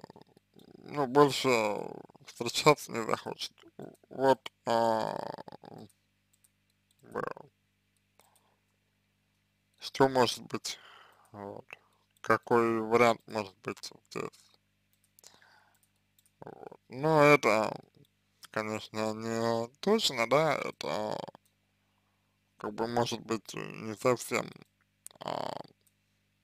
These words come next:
такая, м, ну, не совсем корректная позиция. Вот, то есть я допускаю, я допускаю, что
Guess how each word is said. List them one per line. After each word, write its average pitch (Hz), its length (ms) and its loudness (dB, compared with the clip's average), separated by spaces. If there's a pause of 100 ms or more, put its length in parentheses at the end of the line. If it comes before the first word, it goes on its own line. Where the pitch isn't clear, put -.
(1900)
такая, 101 480 0 (1080)
м, 78 420 -18
ну, 135 220 -4
не 107 100 -12
совсем 113 580 -2 (280)
корректная 107 640 2 (100)
позиция. 165 680 0 (1200)
Вот, 135 560 0
то 104 140 -2
есть - 180 -6
я 113 180 8
допускаю, 123 760 4 (380)
я 110 180 0
допускаю, - 600 2
что - 520 -4